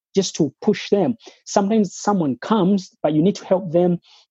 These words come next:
uncover limiting beliefs and also set up a game plan. Uh, so it could be weekly, it could be monthly. And then if someone comes and they haven't got a clue what they would like to do, for example, going back to Marcos, how do you discover your life purpose?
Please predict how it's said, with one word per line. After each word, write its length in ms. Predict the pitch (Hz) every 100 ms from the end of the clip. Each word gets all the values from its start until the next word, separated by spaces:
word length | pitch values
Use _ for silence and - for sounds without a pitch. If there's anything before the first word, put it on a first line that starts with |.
| -
uncover 380 | 190 180 190 160
limiting 440 | 160 180 175 180
beliefs 320 | 170 180 180
and 160 | 151 147 -
also 400 | 196 190 - 180
set 400 | - - 175 160
up 100 | 151
a 60 |
game 260 | 135 156 147
plan. 340 | - 156 127 - _ _ _
Uh, 100 | 147
so 500 | 139 - 175 160 147 - -
it 100 | 160
could 160 | - 139
be 80 |
weekly, 500 | 143 214 226 - 214 -
it 100 | -
could 140 | 147
be 80 | 135
monthly. 580 | 151 160 139 143 117 - _ _ _ 165
And 440 | 160 156 147 143
then 440 | 208 226 226 226 _ _ -
if 180 | 180 -
someone 400 | - 233 208 160
comes 340 | - 202 180
and 140 | 160
they 60 | 147
haven't 500 | - - 208 185 156
got 160 | 185 160
a 80 |
clue 160 | - 180
what 180 | 170 170
they 60 |
would 100 | 135
like 180 | 147 156
to 120 | -
do, 80 | 160
for 160 | 151 156
example, 640 | 156 175 180 190 226 - _ _ 147
going 260 | 165 170 147
back 220 | 156 -
to 100 | 147
Marcos, 460 | 147 156 185 196 -
how 240 | 160 160
do 160 | 139 151
you 40 |
discover 380 | 139 - 143 135
your 80 | 139
life 160 | 143 -
purpose? 340 | 147 131 -